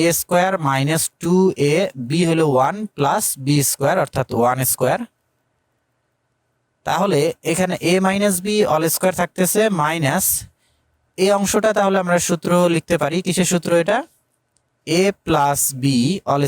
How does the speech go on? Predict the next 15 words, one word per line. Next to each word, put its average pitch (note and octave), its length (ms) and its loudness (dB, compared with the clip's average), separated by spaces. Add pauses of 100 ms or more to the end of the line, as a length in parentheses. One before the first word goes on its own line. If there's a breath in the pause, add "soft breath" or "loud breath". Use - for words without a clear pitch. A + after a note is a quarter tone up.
square। - 280 -4 (800)
a - 20 4 (100)
বলতে G3+ 240 0 (100)
b - 20 2 (460)
আর C3+ 160 0
b - 20 -2 (180)
বলতে D3 260 0 (140)
ওয়ান, A#2+ 220 0 (840)
তাহলে B2 180 -2 (140)
a - 20 2 (100)
plus E3 300 0
b - 20 -4 (140)
all D3+ 100 0 (100)
square-এর C#3 340 0
সূত্র C#3+ 200 -2